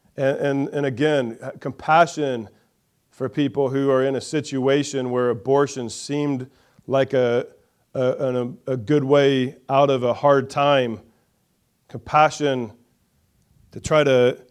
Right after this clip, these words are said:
care for them and see if there's ways that the kingdom of God can help that person.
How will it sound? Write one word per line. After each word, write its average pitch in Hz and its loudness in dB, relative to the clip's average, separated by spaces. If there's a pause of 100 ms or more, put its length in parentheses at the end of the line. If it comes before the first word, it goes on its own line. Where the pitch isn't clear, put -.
(120)
care 156 4
for 143 0
them 127 0
and 123 -6
see 139 -2
if - -8
there's 123 -2
ways 127 0
that 123 0 (680)
the 123 -6
kingdom 135 -2
of 110 -4
God 127 0
can 117 -6 (280)
help 127 -4
that 117 -6
person. 104 -12